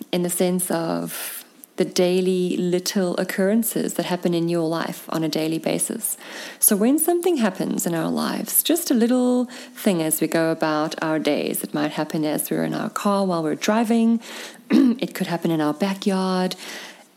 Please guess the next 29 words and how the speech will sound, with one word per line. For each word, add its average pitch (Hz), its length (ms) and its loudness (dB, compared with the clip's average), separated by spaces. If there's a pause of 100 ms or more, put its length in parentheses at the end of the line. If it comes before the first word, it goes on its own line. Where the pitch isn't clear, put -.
(120)
with 170 220 4
our 156 140 -2
best 185 400 0
friend 180 440 2
having 180 220 -2
a 170 60 0
cup - 220 -6
of - 100 -6
coffee, 175 580 -2 (140)
any 233 400 6
particular 202 600 0
moment 170 600 0 (540)
during 170 400 0
any 208 200 4
time 202 300 -2
of 190 140 -2
the 190 80 -2
day, 196 460 -2 (440)
something 233 440 2
that 214 160 2
seems 220 480 2
very 196 220 2
coincidental. 190 960 0
And 202 140 2
it's 190 220 0
usually 262 320 2
those 359 260 2
moments 190 460 2
where 165 320 0